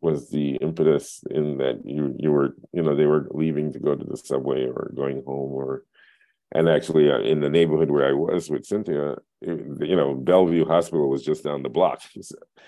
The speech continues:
so, uh, so that was very apropos in the sense of, like, you know, it was, it was, it was a very wonderful sense of community, you know, people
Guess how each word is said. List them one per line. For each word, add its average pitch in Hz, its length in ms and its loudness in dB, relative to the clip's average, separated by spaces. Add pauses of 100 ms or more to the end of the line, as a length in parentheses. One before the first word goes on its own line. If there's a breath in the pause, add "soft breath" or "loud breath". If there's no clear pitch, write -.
(300 soft breath)
so, 73 540 2
uh, - 640 0 (180)
so 82 140 0
that 78 120 4
was 80 220 2
very 78 720 2 (120)
apropos 73 720 0
in 69 160 -6
the 69 100 -6
sense 71 320 -6
of, 67 240 -4
like, - 220 -2 (120)
you - 140 0
know, - 300 -8
it - 280 -4
was, 117 220 4
it 113 100 -6
was, 127 540 4
it - 20 6
was 127 180 6
a 131 100 8
very 135 280 6
wonderful 123 460 6
sense 117 260 -2
of 117 160 -4
community, 110 440 0
you 85 100 0
know, 85 140 -2
people 90 440 0